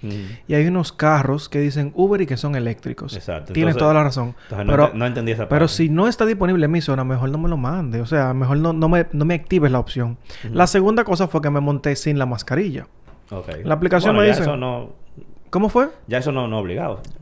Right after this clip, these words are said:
Speaker 2: Exacto,
Speaker 1: Digo,
Speaker 2: ya eso
Speaker 1: la
Speaker 2: no
Speaker 1: app, la
Speaker 2: obligado.
Speaker 1: sí, la app sigue diciendo que, que sí,
Speaker 2: Pero no
Speaker 1: pero
Speaker 2: es obligado, ¿verdad?
Speaker 1: Ajá, en el país.
Speaker 2: Entonces, ahí es que tenemos el tema. Me gusta cómo se ve esa vaina. Se ven los dos al mismo tiempo. Me gu-,
Speaker 1: Ey.
Speaker 2: ey, producción, mataste.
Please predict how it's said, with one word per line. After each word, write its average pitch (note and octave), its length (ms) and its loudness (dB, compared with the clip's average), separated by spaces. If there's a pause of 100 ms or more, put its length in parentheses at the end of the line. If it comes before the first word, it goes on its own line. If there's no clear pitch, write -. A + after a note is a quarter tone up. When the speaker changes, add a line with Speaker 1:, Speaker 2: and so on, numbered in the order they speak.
Speaker 2:
Exacto, - 440 -6
Speaker 1:
Digo, E3+ 140 6
Speaker 2:
ya B2+ 80 6
eso - 0 -
Speaker 1:
la A2 40 8
Speaker 2:
no D3+ 60 8
Speaker 1:
app, C#3+ 80 4
la D#3+ 60 4
Speaker 2:
obligado. D#3+ 160 2
Speaker 1:
sí, C#3+ 60 0
la B2+ 260 4
app D3 80 0
sigue D3 260 0
diciendo D3 540 0
que, B2+ 140 -4
que A2 160 -4
sí, - 280 -6
Speaker 2:
Pero A3+ 200 4
no A3+ 80 4
Speaker 1:
pero A#3 100 8
Speaker 2:
es A#3 60 6
obligado, E3 280 8
¿verdad? A#3+ 240 4
Speaker 1:
Ajá, F#2+ 300 -2
en A#2+ 100 -2
el A#2 140 0
país. G#2 340 0
Speaker 2:
Entonces, E3+ 560 2
ahí C#3 200 2
es D3 60 0
que D#3+ 60 -2
tenemos D#3+ 360 0
el C#3+ 120 0
tema. D#3 440 2
Me C3 100 -2
gusta D#3 240 -2
cómo E3+ 180 -4
se D#3+ 120 -4
ve D#3 80 0
esa D3+ 140 -2
vaina. C#3+ 240 -2
Se C3 100 -6
ven C#3 160 -2
los C#3 100 0
dos C#3 80 2
al B2+ 80 0
mismo C3 220 -4
tiempo. A#2 260 -4
Me B2+ 180 0
gu-, C#3 120 2
Speaker 1:
Ey. F3 100 4
Speaker 2:
ey, D#3+ 80 6
producción, D3 480 2
mataste. C3+ 300 4